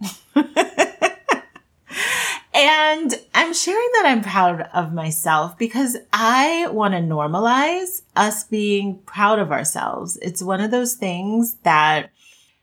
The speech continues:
I think we're taught to be humble, don't be so full of yourself. And this is actually one of the greatest skill sets you can develop for yourself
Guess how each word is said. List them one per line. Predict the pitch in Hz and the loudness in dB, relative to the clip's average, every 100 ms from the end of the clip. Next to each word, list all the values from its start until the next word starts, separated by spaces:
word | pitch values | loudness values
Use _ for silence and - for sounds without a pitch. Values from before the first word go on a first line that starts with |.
| _ - | _ -6
I | 165 | -4
think | 165 196 170 | 0 -2 -2
we're | 160 175 170 | -2 -2 0
taught | 170 - 156 - | -4 0 0 0
to | - | -4
be | 160 147 | -4 -6
humble, | 147 - 254 240 233 233 226 220 214 175 | -6 0 2 4 4 6 6 4 2 0
don't | 165 156 | -2 -4
be | 151 143 | -8 -8
so | - 143 | -6 -8
full | 139 - - 277 | -8 -6 0 2
of | 240 226 | 2 2
yourself. | 220 214 - 214 196 196 196 190 - - | -2 -2 0 2 4 4 0 -4 -12 -6
And | 185 185 185 185 180 180 170 - _ _ _ - | -4 0 0 -2 -4 -8 -10 -14 _ _ _ -10
this | 170 202 269 | 0 0 2
is | 427 453 - | 2 2 2
actually | 180 190 - 196 | 2 2 0 -2
one | 175 170 165 | 0 0 -2
of | 151 | -2
the | 160 | -6
greatest | 135 156 151 185 - - | -2 -2 0 -2 0 -2
skill | - 160 147 | 0 2 2
sets | 180 - 240 240 | 2 2 0 0
you | 185 165 190 | -4 0 0
can | 196 208 175 | -2 -2 -2
develop | 156 135 143 135 196 349 - | -2 0 0 2 0 -2 -12
for | - - - 180 175 | -14 -12 -2 0 2
yourself | 175 156 151 - - 123 156 311 - | 0 -2 -2 -2 2 2 4 0 -2